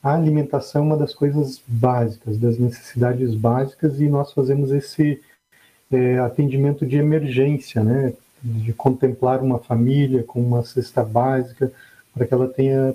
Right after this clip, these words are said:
possa ter, é, o mínimo, né, para o seu sustento, né, seu e da sua família. E um detalhe, Lohane, é, e todos que nos ouvem, é que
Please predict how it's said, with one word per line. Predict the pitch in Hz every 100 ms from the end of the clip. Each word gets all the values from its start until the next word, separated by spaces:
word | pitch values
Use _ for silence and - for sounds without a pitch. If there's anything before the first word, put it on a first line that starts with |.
| -
possa | 135 -
ter, | 123 139 139
é, | 139
o | 135 135 139
mínimo, | 139 151 214 214 147
né, | 127 147 - _ _ _ _
para | 127 131
o |
seu | 135 - 139
sustento, | 139 - 160 - - 135 143 143 117
né, | 113 120 123 120
seu | - - 127
e | 131
da | 131
sua | - 131
família. | - 156 135 120 107 - _ _ - _
E | 139
um | 147
detalhe, | 147 - 135 135 170 165 147 131
Lohane, | 131 127 143 131 127 117 117 _ _ _ - _ -
é, | 123 127 123 123 123
e |
todos | 117 135 131
que | -
nos | 135 123 127
ouvem, | 139 147 151
é | 143
que | 143 - 151 147 135